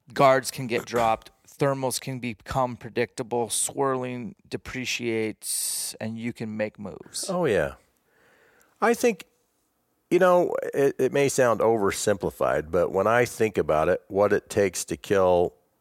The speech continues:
Speaker 2: a bull or a s-, target bull, it all boils down to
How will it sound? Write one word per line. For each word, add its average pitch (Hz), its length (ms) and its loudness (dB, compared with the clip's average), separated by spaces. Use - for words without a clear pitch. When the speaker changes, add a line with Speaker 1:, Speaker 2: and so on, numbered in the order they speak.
Speaker 2:
a 101 160 2
bull 85 400 0
or 76 140 0
a 80 60 0
s-, - 200 -10
target 92 500 0
bull, 95 420 2
it 117 160 2
all 147 240 6
boils 143 420 4
down 123 360 2
to 104 480 4